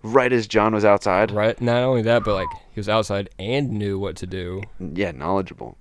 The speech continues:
Speaker 2: I'm like, "Wow."
Speaker 1: I
Speaker 2: That
Speaker 1: was,
Speaker 2: was
Speaker 1: like,
Speaker 2: perfect.
Speaker 1: grabbing my fishing poles and stuff out of my car. I was getting valuables out. <laughs> Like,
Speaker 2: <laughs>
Speaker 1: "This shit's going up. It's going up. I'm done." <laughs>
Speaker 2: You just fucking accepted it.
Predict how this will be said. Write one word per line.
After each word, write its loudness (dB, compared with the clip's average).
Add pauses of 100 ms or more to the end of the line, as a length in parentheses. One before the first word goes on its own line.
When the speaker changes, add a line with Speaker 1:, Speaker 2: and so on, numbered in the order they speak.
(100)
Speaker 2:
I'm -6
like, -4
"Wow." -4 (420)
Speaker 1:
I -14
Speaker 2:
That 6
Speaker 1:
was, 8
Speaker 2:
was 0
Speaker 1:
like, 6
Speaker 2:
perfect. 0
Speaker 1:
grabbing 4
my -2
fishing -4
poles 0
and -4
stuff 0
out 6
of 6
my 6
car. 2
I 2
was 0
getting -2
valuables 2
out. 2
<laughs> -14
Like, -12
Speaker 2:
<laughs> -8
Speaker 1:
"This 2
shit's 6
going 12
up. 10
It's -10
going 12
up. 12
I'm -2
done." 6
<laughs> -14 (1200)
Speaker 2:
You 0
just 2
fucking 6
accepted 2
it. 6